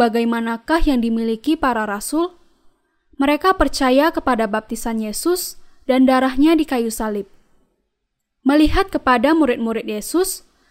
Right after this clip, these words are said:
jangkauan dari iman yang mereka miliki – sangat jelas berbeda dengan sebelumnya. Tubuh mereka tidak menampakkan perbedaan, tetapi setelah menerima Roh Kudus,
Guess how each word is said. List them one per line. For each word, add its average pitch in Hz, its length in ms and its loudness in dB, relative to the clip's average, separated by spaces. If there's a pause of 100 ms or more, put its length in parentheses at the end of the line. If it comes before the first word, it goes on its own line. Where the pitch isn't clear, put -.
(200)
jangkauan 302 640 2
dari 254 160 -2 (160)
iman 277 160 2
yang 311 160 4
mereka 240 320 -2
miliki – 226 720 -4 (280)
sangat 294 480 0
jelas 285 240 2
berbeda 285 500 2
dengan 285 220 2
sebelumnya. 214 640 -4 (720)
Tubuh 311 260 4
mereka 311 460 2
tidak 302 320 0
menampakkan 240 560 -2
perbedaan, 226 720 -2 (480)
tetapi 311 400 2
setelah 302 480 2
menerima 233 500 0
Roh 220 140 -2
Kudus, 240 560 -4